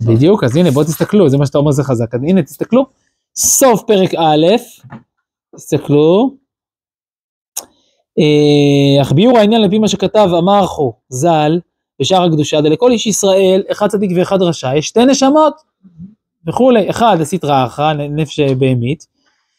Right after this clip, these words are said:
והיא מתלבש בדם האדם להחיות את גופו,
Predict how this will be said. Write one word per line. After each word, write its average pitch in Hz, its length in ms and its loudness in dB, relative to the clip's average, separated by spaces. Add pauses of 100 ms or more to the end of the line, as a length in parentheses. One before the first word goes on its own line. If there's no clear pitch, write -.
(180)
והיא 170 140 2
מתלבש 165 260 2
בדם 151 300 0
האדם 147 260 0
להחיות 139 460 0
את 147 80 -2
גופו, 127 520 -4